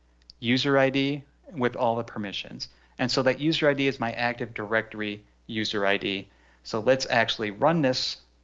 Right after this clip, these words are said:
here. So I'm gonna go back, I'm gonna log in. It says Monkey Finder wants to use B two C to log in. That is an I O S thing.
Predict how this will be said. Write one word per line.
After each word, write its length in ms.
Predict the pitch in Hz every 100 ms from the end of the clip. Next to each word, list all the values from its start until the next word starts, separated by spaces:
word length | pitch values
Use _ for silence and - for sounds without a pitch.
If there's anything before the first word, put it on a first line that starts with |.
| _ _ _ _ _ _ _
here. 560 | - 143 123 127 226 180 _ _ -
So 100 | 131
I'm 80 |
gonna 100 | 131
go 140 | 127 127
back, 360 | 120 117 117 -
I'm 80 |
gonna 160 | 113 110
log 320 | 113 143 135
in. 240 | 101 101 98 _ _ _ _ _ _ _ _ _ _ _ _ _ _ -
It 140 | 123
says 260 | - 127 113
Monkey 280 | 127 123 120
Finder 340 | 131 120 120
wants 380 | 110 117 123 -
to 80 | 117
use 220 | 131 -
B 180 | 135 139
two 80 |
C 220 | 131 147 143
to 80 |
log 280 | 139 139 135
in. 220 | 151 180
That 220 | 117 120 123
is 200 | 120 127
an 100 | 117
I 220 | 123 123
O 160 | 117
S 260 | 120 139 -
thing. 380 | - 117 139